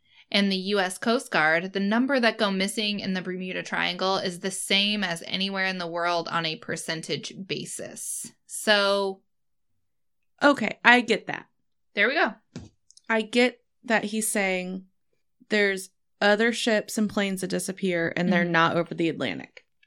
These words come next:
Speaker 1: Yeah.
Speaker 2: But I have to be that person that says, "Well, all the other ships and planes that go missing aren't going missing in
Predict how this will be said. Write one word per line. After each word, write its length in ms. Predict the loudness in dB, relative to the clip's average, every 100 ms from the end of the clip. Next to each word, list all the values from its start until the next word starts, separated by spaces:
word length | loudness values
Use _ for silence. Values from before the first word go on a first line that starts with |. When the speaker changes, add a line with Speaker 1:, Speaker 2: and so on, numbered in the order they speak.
| _
Speaker 1:
Yeah. 260 | -2 -2 -4 _ _ _ -16 -16 -18 _
Speaker 2:
But 460 | -14 4 4 4 0 _ _ _ _ _ _ _ _ _ _ _ _ _
I 120 | 0
have 280 | 2 2 2
to 80 | 0
be 100 | 0
that 200 | 0 -2
person 540 | -4 -6 -2 -2 -2
that 180 | -4 -6
says, 640 | -4 0 0 -2 -6 -10 -12 _ _ _ _ _ 0
"Well, 260 | 2 2 4
all 220 | 4 4
the 160 | 2
other 240 | 2 2 -2
ships 540 | -2 -2 -2 -6 -8 -2
and 180 | -2 0
planes 300 | 0 0 0
that 80 | 0
go 140 | 0
missing 460 | 0 -2 -2 -4 -4 -2
aren't 260 | 0 -2 -10 _ _ _ _ _ _ _ _ -2
going 280 | -2 0
missing 340 | -2 -2 -2 -4
in 320 | -4 -4 -6